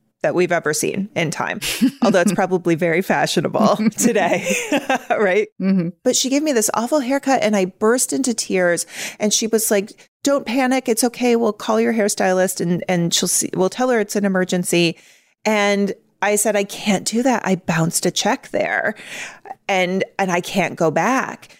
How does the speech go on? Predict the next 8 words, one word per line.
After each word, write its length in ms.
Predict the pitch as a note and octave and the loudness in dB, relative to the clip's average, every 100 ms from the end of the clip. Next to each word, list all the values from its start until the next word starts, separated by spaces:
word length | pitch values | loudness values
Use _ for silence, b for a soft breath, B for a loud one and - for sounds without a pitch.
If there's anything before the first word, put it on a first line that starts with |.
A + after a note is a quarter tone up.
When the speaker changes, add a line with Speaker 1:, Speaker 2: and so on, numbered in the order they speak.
| b b - | b b -6
Speaker 1:
And 380 | G3+ G3 G3 F#3+ - | -2 2 0 -2 -4
that 240 | G3 G#3 B3 | 0 2 2
was 140 | C4 | 2
just 200 | A3+ G#3+ | -2 -2
kind 220 | - G3+ | 0 0
of 100 | F3+ | 2
the 100 | F3+ | 0
beginning 800 | F3 F3 D#3+ F3+ G#3+ A#3 F#3 | 0 -2 0 0 2 2 0